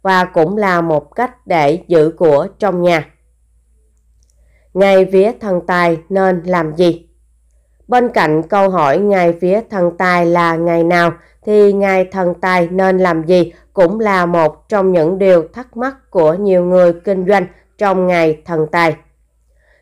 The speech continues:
Trong ngày vía thần tài có hai việc mà bạn nên làm: rước tài lộc về nhà, giúp công việc làm ăn buôn bán được thuận buồm xuôi gió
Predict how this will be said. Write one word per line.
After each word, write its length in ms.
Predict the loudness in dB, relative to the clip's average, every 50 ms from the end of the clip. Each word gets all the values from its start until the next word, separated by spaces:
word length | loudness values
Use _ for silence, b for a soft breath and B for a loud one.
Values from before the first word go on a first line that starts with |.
| _ _
Trong 280 | -2 0 0 2 2 2
ngày 220 | 2 2 2 2
vía 280 | 2 0 0 0 0 -2 -2 -6
thần 200 | -6 -4 -4 -4
tài 300 | -2 -2 0 0 0 -2 -6 _ _ _
có 220 | -4 -2 0 0
hai 320 | -2 -4 -4 -2 0 0 0
việc 360 | 0 0 0 0 0 -2 -8 _ _ -10
mà 220 | -4 -2 -2 -2
bạn 460 | 0 0 0 0 2 0 0 0 0
nên 280 | 0 2 2 2 0 0
làm: 320 | 0 0 0 0 -2 -4 B B B B B B B
rước 380 | -2 -2 -2 -2 -4 _ _
tài 220 | -6 -4 -2 0 0
lộc 340 | 0 0 -2 -4 -6 _ -2
về 180 | 0 0 2
nhà, 320 | 2 2 2 2 0 -2 -4 -10 _ _ -8
giúp 160 | -6 -6 -6 -6 _ -4
công 260 | -2 -2 -2 -2 0
việc 340 | 2 2 0 0 -2 -4 -2
làm 200 | -2 -2 -2 -2
ăn 320 | 0 0 0 0 0 0
buôn 220 | 2 0 2 2
bán 320 | 0 0 0 0 -2 -2 0
được 280 | 2 2 2 0 -2 -4
thuận 280 | -4 -4 -2 -2 0
buồm 240 | 2 2 4 2 2
xuôi 320 | -2 -2 0 0 0 2 0
gió 340 | 0 0 0 0 -2 -6